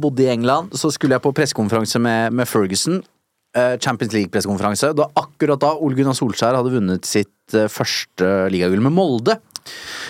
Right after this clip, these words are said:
Eh, og det var vel da United var litt i trøbbel i gruppa si i Champions League, eh, samlet presse-,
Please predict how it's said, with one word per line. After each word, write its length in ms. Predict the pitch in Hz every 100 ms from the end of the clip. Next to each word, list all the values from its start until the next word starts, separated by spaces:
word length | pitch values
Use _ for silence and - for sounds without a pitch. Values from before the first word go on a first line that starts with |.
| - -
Eh, 380 | 127 131 127 131
og 540 | 139 135 139 139 139 135
det 80 |
var 300 | 151 120 104 107
vel 140 | 147
da 80 | 131
United 320 | 131 113 127
var 240 | 117 117 123
litt 400 | 117 110 - -
i 140 | 123
trøbbel 320 | 123 92 95
i 80 | 127
gruppa 460 | 123 139 - - 87
si 220 | - 156
i 80 | 147
Champions 460 | - 98 110 101 -
League, 460 | 117 139 160 147 -
eh, 1120 | 117 110 107 104 104 101 101 95 98 92 82
samlet 400 | - 117 95 98
presse-, 220 | 104 113